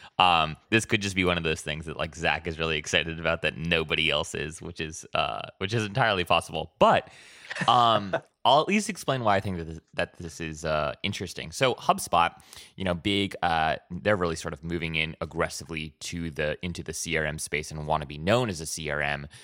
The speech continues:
Uh, historically, they've been, uh, a little bit more well known as sort of like a marketing automation software company. Um, in full disclosure, like, we use HubSpot. Uh, I, I love HubSpot. I'm in there every day. I, uh, our parent company uses HubSpot for all of our clients. So,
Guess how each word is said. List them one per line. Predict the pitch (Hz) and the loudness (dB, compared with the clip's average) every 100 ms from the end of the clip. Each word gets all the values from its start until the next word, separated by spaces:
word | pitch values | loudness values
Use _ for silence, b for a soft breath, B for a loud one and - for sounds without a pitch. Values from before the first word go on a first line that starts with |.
| B | B
Uh, | - 85 | 0 2
historically, | 82 110 156 160 - 113 | 4 4 6 4 6 4
they've | 95 | 4
been, | 87 87 87 - | 2 0 -2 -2
uh, | 82 78 - | 2 2 2
a | |
little | 92 82 | 0 0
bit | 87 - _ - - | -2 -4 _ -20 -16
more | - 87 92 95 | -10 -4 2 2
well | 95 85 | 4 2
known | 82 80 78 | 2 0 0
as | 78 | -2
sort | - 80 | -4 -8
of | |
like | - 76 | -6 -6
a | 76 | -2
marketing | 87 101 92 | 0 0 -2
automation | 80 78 76 76 76 | -2 -2 -2 -6 -6
software | - 71 - 65 | -4 -4 -4 -14
company. | 71 69 - 67 - B B B B | -12 -10 -10 -10 -14 B B B B
Um, | 92 90 82 76 b b b - | 2 4 4 0 b b b -8
in | 98 | -4
full | 101 110 | 0 0
disclosure, | 98 117 104 101 98 - | 0 0 2 4 4 2
like, | 85 85 | 0 0
we | 90 | -2
use | 120 120 113 | 0 2 2
HubSpot. | 104 - 95 92 92 - | 0 2 4 6 4 4
Uh, | 82 80 73 - | 4 4 2 0
I, | 78 80 _ | -4 -4 _
I | 87 90 | 2 2
love | 85 87 | 4 2
HubSpot. | - 85 - 85 82 | 2 -2 2 4 4
I'm | 78 | 2
in | 78 | -4
there | 80 78 73 | -2 0 0
every | 78 71 76 | -2 -4 -4
day. | 82 95 92 90 85 | 0 4 4 2 2
I, | 73 71 73 - _ - | 0 0 -2 -6 _ -8
uh, | - 76 71 | -2 0 0
our | - 76 | -2 -4
parent | - 110 98 | 0 -2 0
company | 98 85 87 | -4 -6 -6
uses | 87 78 | -6 -6
HubSpot | 85 80 - 69 | -8 -4 -2 -2
for | 78 | 0
all | 76 | 0
of | - | -2
our | |
clients. | - - 131 110 95 | -6 0 2 2 -2
So, | - 82 | 2 2